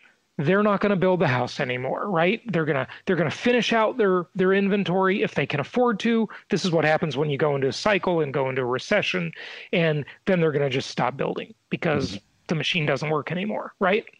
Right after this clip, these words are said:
Speaker 1: So they've gotta make that work. Now, let's look at some of the factors that increase improvement value, right? What influences improvement value? What drives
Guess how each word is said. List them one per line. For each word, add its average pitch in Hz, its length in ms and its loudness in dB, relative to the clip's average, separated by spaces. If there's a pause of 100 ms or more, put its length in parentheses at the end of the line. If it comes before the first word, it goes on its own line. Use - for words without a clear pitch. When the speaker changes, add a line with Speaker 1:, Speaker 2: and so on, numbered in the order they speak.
(380)
Speaker 1:
So 160 320 0
they've 170 160 2
gotta 151 220 2
make 147 160 -2
that - 160 -6
work. 196 280 -8
Now, 175 280 0 (280)
let's 220 400 -2
look 262 240 0
at 214 140 0
some 202 560 0
of 160 260 0
the 156 320 0
factors - 920 -2 (260)
that - 180 0 (120)
increase 254 800 2
improvement 202 840 2
value, 143 500 0 (180)
right? 165 280 0
What 247 320 2
influences 233 720 0
improvement 196 480 0
value? 151 260 0
What 247 280 0
drives 175 760 0